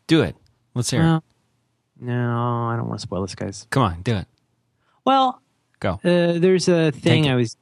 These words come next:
Speaker 2: there's a thing I was using that involves, you know, an Ask Metafilter style asking a question and then people give you answers.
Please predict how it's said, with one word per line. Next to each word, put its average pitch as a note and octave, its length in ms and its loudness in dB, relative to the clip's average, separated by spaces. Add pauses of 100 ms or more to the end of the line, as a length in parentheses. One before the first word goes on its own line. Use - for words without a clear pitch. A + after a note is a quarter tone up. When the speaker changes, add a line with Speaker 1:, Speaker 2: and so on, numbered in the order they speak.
Speaker 2:
there's D3 120 0
a E3 60 4
thing G#3 300 2
I D#3+ 80 2
was C3 180 0
using A#2+ 420 0
that B2 100 0
involves, A2 760 0 (400)
you B2+ 140 -6
know, G2 300 -6
an - 100 -4
Ask A2+ 320 -6
Metafilter G2+ 720 -4
style F#2 600 -2 (760)
asking A2 320 0
a C#3 40 2
question A2 380 -2
and A2 80 0
then A#2+ 80 2
people F2+ 260 -6
give G#2+ 160 -4
you C3+ 60 2
answers. F3 480 -2